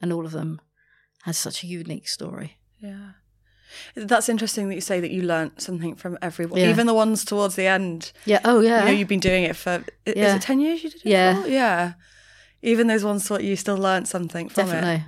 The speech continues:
Speaker 1: I'm
Speaker 2: Yeah.
Speaker 1: still learning.
Speaker 2: Yeah.
Speaker 1: Still learning all the time.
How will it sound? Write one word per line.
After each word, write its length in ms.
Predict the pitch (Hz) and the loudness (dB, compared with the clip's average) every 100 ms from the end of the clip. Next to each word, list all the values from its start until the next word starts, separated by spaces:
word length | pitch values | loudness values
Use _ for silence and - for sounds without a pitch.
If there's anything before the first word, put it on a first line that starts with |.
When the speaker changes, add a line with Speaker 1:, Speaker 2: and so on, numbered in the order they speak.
| - | -6
Speaker 1:
I'm 80 | |
Speaker 2:
Yeah. 100 | 185 | -4
Speaker 1:
still 180 | 185 202 | 2 2
learning. 440 | 190 170 165 156 160 _ - | 2 0 -2 -4 -6 _ -12
Speaker 2:
Yeah. 180 | 185 180 | -8 -4
Speaker 1:
Still 220 | 180 185 | 0 2
learning 240 | 175 175 | 2 2
all 100 | 180 | 0
the 80 | 180 | -2
time. 400 | - 180 165 165 | -2 0 -2 -4